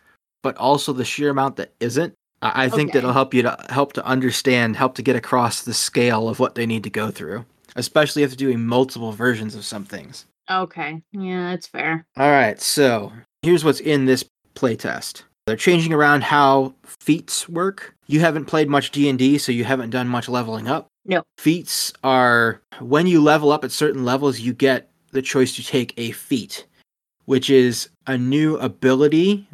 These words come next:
Speaker 1: that gets applied to your character, and they're changing how those works. First of all, everyone gets one at level one from the start. That's a new thing. You had to level up a couple levels, I think, in order to get your first feat. So they're doing one from the start. They're kind of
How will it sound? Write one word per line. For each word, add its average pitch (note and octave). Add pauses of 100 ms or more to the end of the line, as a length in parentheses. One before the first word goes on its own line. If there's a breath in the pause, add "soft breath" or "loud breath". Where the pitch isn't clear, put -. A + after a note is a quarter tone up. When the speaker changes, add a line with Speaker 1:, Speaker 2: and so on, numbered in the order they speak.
Speaker 1:
that B2
gets C3
applied C3
to -
your A2+
character, C#3+ (160)
and A#2+ (100)
they're C3
changing F3
how D3
those B2+
works. - (420)
First E3+
of A#2+
all, A2
everyone D3
gets C3+
one B2 (120)
at B2+
level A#2+
one A2
from C3+
the A2+
start. -
That's B2+
a C3+
new C3
thing. A2+
You A2+
had A#2+
to B2
level A#2+
up A#2
a A#2
couple A#2
levels, A#2
I A2
think, A2
in B2+
order A2+
to A2+
get -
your A#2
first -
feat. - (120)
So A#2+
they're A2
doing C3
one C3+
from D3
the C#3+
start. A2+
They're A#2
kind C#3
of -